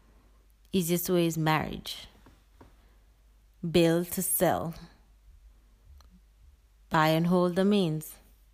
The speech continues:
Long-term planning, lottery, influencer, property, investor, sue, own land,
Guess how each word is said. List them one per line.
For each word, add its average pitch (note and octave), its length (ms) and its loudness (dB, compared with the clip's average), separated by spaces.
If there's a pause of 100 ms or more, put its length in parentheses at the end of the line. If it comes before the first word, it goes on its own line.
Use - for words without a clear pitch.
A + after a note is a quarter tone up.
(1040)
Long-term F3+ 520 2
planning, C#3 560 -6
lottery, F#3 580 -6 (260)
influencer, G3 920 -2 (1120)
property, F#3+ 1000 -2 (1400)
investor, F3 760 -2 (240)
sue, F3+ 600 -4 (440)
own G#3+ 260 6
land, D3 380 -4